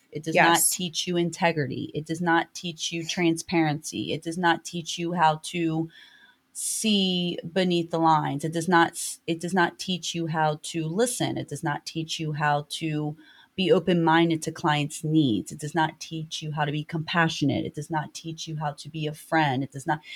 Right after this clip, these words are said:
Speaker 1: and all those things are what you need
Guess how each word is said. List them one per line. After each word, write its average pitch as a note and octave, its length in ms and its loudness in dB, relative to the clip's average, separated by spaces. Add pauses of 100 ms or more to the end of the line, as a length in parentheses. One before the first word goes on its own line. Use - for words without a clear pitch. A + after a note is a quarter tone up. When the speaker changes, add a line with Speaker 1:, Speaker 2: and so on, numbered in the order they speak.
(160)
Speaker 1:
and E3 120 -2
all E3+ 300 6
those A3+ 300 0
things F3+ 640 2 (540)
are F3+ 140 2
what D#3+ 300 2
you F3 180 0
need D#3+ 560 0